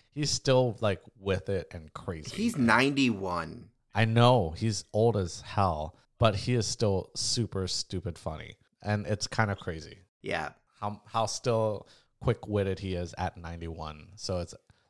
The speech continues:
Speaker 1: and it kind of gives you appreciation about this. Like, what, he was forty when this episode came out?
Speaker 2: Yeah, I think you're right
Speaker 1: But he
Speaker 2: around
Speaker 1: looks like he's pushing <laughs> seventy. <laughs> I'm sorry, he looked so old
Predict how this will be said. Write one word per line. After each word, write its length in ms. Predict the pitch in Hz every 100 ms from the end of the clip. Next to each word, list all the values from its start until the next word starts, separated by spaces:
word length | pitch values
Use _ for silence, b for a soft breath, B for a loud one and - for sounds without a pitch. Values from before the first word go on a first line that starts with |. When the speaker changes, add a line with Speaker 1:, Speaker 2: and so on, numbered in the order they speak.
| -
Speaker 1:
and 100 | 127
it 120 | 135
kind 140 | 147 156
of 60 | 131
gives 160 | 117
you 60 | 117
appreciation 600 | - 104 101 98 - 85
about 320 | 85 80 -
this. 240 | 110 90
Like, 180 | 95 95 - _
what, 220 | - 92 - _
he 160 | _ -
was 300 | 120 123 - - _
forty 280 | - 107 175
when 340 | 196 185 190 185
this 200 | 190 - _ _ _
episode 440 | 151 165 - 180 -
came 220 | 175 175
out? 80 | 135
Speaker 2:
Yeah, 160 | 151
I 60 | 127
think 180 | 127 175
you're 80 | 135
right 160 | 127 120
Speaker 1:
But 120 | 120
he 100 | -
Speaker 2:
around 80 | 143
Speaker 1:
looks 220 | 135 -
like 100 | 156
he's 220 | - 139 -
pushing 460 | - 113 - 131
<laughs> 140 | - -
seventy. 840 | 110 127 143 170 - - - 226 -
<laughs> 60 | - - - - - - - - - - - _ _ _ _ B B -
I'm 200 | 165 240
sorry, 540 | - 139 131 135 110
he 80 | 117
looked 360 | 127 139 - -
so 220 | 120 117
old 420 | 110 110 110 95